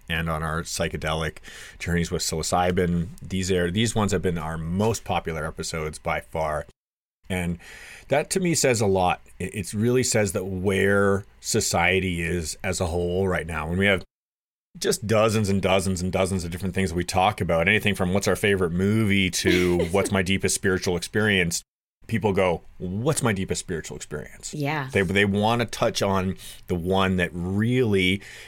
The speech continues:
Speaker 1: anchors to, like, what is going on here? And I really feel like everybody, we all have the same thing. We all wanna know what the hell's going on,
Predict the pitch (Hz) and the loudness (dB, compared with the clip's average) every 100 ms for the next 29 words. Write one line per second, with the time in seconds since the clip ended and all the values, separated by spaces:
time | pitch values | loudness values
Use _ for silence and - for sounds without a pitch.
0 | - - 127 113 107 95 101 98 - - | -6 0 0 2 2 2 2 0 -4 -12
1 | - - - - - 107 95 90 87 - | -16 -16 -18 -10 -2 2 4 4 2 -6
2 | _ _ _ _ - 82 139 160 131 123 | _ _ _ _ -8 -2 2 2 2 2
3 | 131 120 131 147 90 78 67 - - 101 | 2 2 0 0 -2 -4 -8 -10 0 2
4 | 101 123 143 131 110 101 104 113 107 104 | 4 4 2 2 2 2 0 2 2 2
5 | 101 110 104 107 95 95 107 95 139 101 | 0 2 4 4 2 0 0 0 0 0
6 | 95 107 143 120 120 107 113 87 - - | 4 4 4 2 2 2 2 2 -2 -10
7 | 90 98 131 107 101 101 90 90 90 120 | -2 0 0 0 0 0 0 0 0 -2
8 | 101 | -2